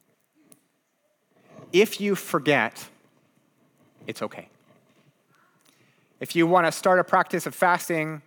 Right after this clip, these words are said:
maybe next Friday, and you forget on your first week, don't become discouraged. Just start the moment you remember. And then pick it up again next week.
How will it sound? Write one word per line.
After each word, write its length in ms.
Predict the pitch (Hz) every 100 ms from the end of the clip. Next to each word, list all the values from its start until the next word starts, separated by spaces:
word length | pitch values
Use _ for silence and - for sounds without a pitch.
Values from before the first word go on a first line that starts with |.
| _ _ _
maybe 200 | 147 151
next 220 | 156 170
Friday, 380 | - 170 165 165
and 100 | 151
you 80 | 175
forget 360 | - 175 180 202
on 80 |
your 100 | 190
first 300 | 180 214 208
week, 380 | 196 214 247 - _ _ _ _ _ _ _ _
don't 180 | 165 180
become 260 | 196 190 175
discouraged. 640 | 156 - 180 127 - - _ _ _
Just 160 | -
start 420 | - 185 190 - -
the 80 |
moment 380 | 143 147 165 165
you 80 | 151
remember. 380 | 139 110 101 87 _ _ _ _ _ _ _ _ _ _
And 100 | 135
then 120 | 190
pick 220 | - 196 202
it 60 |
up 120 | 185
again 440 | 190 175 180 175 175 - -
next 240 | 170 -
week. 300 | 233 127 -